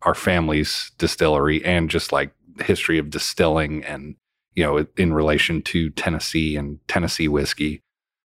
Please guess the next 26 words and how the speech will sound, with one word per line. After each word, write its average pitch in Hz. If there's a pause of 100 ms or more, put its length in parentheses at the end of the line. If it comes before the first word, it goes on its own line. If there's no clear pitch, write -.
(100)
and 80 (140)
doing 95
a 82
lot 78
of 78
research 78
on 78
our 69
family's 78
history. 82 (480)
And 85 (100)
then 98
we 87
went 87 (180)
searching 78
for 76
an 73
expert, 73
and 87
we 82
narrowed 90
it 85
down 82
to 78
two 92
people, 80